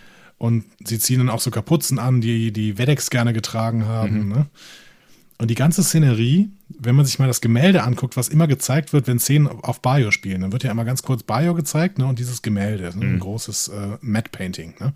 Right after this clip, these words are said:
Speaker 2: Ja.
Speaker 1: Und das, was wir in dieser Folge sehen, ist, sieht genauso aus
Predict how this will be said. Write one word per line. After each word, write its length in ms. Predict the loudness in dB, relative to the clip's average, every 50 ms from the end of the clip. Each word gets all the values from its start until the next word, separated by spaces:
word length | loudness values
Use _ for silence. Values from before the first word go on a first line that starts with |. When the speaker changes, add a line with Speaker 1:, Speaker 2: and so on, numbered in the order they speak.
| -4 -6
Speaker 2:
Ja. 120 | -6 -6 -6 -8 -18 -20 -20 -20 _ _ _ _ _ _
Speaker 1:
Und 300 | -2 0 0 0 0 -6 _ -20 _ _ _ _ -20 _ _ _ _ _ _ -4
das, 260 | -2 0 0 2 2
was 200 | 0 0 0 0
wir 200 | 0 0 0 0
in 80 | 0
dieser 420 | -2 0 0 0 0 0 -2 -4 -10
Folge 340 | -4 0 2 4 4 4 2
sehen, 280 | 2 2 2 2 2
ist, 400 | 2 0 -2 -2 -2 -4 -8 -16 -20 _
sieht 320 | _ -6 -2 0 0 4
genauso 480 | 6 6 6 8 8 8 6 6 6 4
aus 360 | 6 6 6 4 2 -4 -8